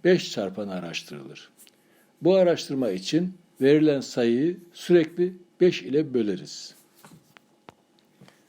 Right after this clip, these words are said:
Bölümleri toplayarak kaç beş çarpanı olduğunu buluruz. Eşlenecek kadar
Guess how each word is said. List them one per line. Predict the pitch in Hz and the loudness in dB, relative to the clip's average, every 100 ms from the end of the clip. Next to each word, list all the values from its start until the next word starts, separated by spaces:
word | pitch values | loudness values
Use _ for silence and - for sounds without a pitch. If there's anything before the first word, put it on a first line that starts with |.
| _ _ _ _ - - - - | _ _ _ _ -20 -20 -18 4
Bölümleri | 147 190 202 190 175 160 | 6 6 4 2 2 2
toplayarak | 160 170 170 120 110 160 - - _ _ _ | 0 2 2 2 2 -2 -6 -20 _ _ _
kaç | - 185 196 - - - _ 147 | -2 0 0 -4 -18 -20 _ 2
beş | 170 156 - | 2 0 -6
çarpanı | 135 117 - 117 120 | -4 -2 -2 -4 -4
olduğunu | - 120 113 107 104 160 156 | -2 0 0 0 -2 -2 -2
buluruz. | 123 107 98 147 - - _ _ _ _ _ _ _ _ _ | -2 0 0 -4 -8 -20 _ _ _ _ _ _ _ _ _
Eşlenecek | 165 165 175 190 185 196 190 | 0 2 2 0 4 2 2
kadar | - 120 120 | 0 2 2